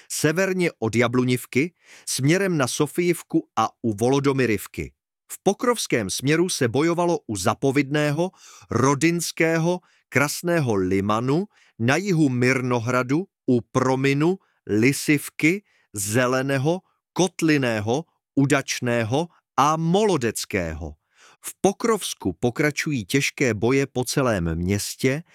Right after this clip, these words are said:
a videa ukazují, že byli okupanti do města schopni dostat už i těžkou techniku. Zároveň se proslýchá, že se Ukrajinci budou snažit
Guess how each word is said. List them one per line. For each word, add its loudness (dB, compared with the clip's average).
a 2
videa 2
ukazují, -2
že 2
byli 2
okupanti -2
do 2
města -2
schopni -4
dostat -2
už -4
i -2
těžkou -2
techniku. -4
Zároveň 0
se -4
proslýchá, -2
že -2
se -4
Ukrajinci 0
budou 2
snažit 0